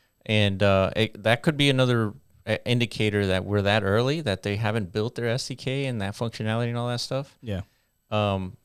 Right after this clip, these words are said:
Speaker 1: but by the looks of things, um, very few are working on S D Ks. Now, we have Decentraland with an S D K, Vault Hill working on an S D K, Otherside, Hyperfy.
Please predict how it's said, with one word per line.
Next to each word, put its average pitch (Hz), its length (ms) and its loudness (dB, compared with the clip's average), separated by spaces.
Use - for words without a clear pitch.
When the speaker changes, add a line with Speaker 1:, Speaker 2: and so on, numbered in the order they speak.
Speaker 1:
but 107 320 4
by 120 140 4
the 113 100 4
looks 165 280 4
of 113 80 0
things, 92 760 -2
um, 92 560 -4
very 160 220 4
few 160 280 0
are 101 40 4
working 104 300 2
on 92 160 0
S 90 140 -4
D 101 80 -10
Ks. - 340 -10
Now, 120 160 6
we 107 120 2
have 113 160 2
Decentraland 127 520 0
with 117 120 -2
an 113 100 0
S 107 140 2
D 110 80 -6
K, 101 480 -2
Vault 113 340 0
Hill 117 440 0
working 113 280 0
on 101 160 0
an 95 80 -2
S 95 160 -2
D 98 100 -6
K, 90 440 -4
Otherside, 110 720 2
Hyperfy. 101 680 2